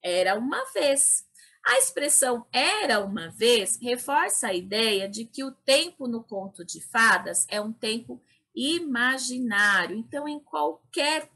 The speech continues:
tempo, ok? Então, pause o vídeo, faça o registro. Você pode registrar como a Pro escreveu, ou você também pode registrar com as suas palavras, ok?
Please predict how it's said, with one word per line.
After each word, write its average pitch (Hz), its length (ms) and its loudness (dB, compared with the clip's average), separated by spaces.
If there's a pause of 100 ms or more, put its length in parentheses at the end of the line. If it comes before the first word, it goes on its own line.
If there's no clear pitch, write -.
tempo, - 720 -8 (340)
ok? 277 480 0 (460)
Então, 208 220 -10 (100)
pause 240 420 4
o 196 140 -12
vídeo, 254 580 -4 (280)
faça 196 340 -2
o - 20 -18
registro. 202 540 -6
Você 220 260 -6
pode - 380 -6
registrar 247 520 -2
como 196 280 -10
a 196 60 -12
Pro 185 160 -10
escreveu, 185 760 -4 (360)
ou 190 200 -2
você 254 240 -4
também 214 360 -8
pode 185 320 -8
registrar 185 680 -4 (120)
com 185 140 -12
as - 140 -10
suas 165 220 -6
palavras, 170 320 -14 (640)
ok? - 300 -4